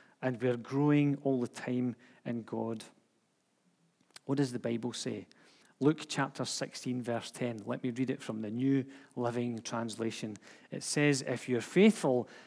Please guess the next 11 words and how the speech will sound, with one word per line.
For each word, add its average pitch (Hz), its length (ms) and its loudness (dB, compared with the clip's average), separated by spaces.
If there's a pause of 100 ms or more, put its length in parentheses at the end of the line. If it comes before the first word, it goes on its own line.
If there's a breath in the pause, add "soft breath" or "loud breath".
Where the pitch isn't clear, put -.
(180 loud breath)
in 127 140 0
the 113 80 -2
little 170 360 4
things, 110 720 -4 (800 soft breath)
you'll 123 200 0
be 120 100 2
faithful 127 720 0
in 123 140 -2
the 113 80 -4
larger 113 420 0
ones. 107 640 -8